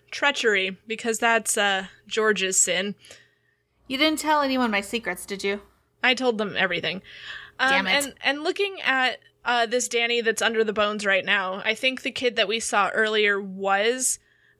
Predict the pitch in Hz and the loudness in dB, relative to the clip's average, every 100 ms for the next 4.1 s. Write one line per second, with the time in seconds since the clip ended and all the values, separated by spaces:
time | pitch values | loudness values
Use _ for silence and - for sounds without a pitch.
0 | - 233 233 233 226 233 _ - - _ | -2 0 2 0 -6 -14 _ -20 -20 _
1 | - - - - - 233 240 240 247 220 | -18 -18 -18 -20 -8 -2 2 4 2 -2
2 | - _ - - - _ - 240 254 247 | -6 _ -20 -20 -20 _ 0 2 4 4
3 | 254 254 - _ _ - 226 226 214 202 | 2 -2 -12 _ _ -4 -2 -2 0 0
4 | 208 | 0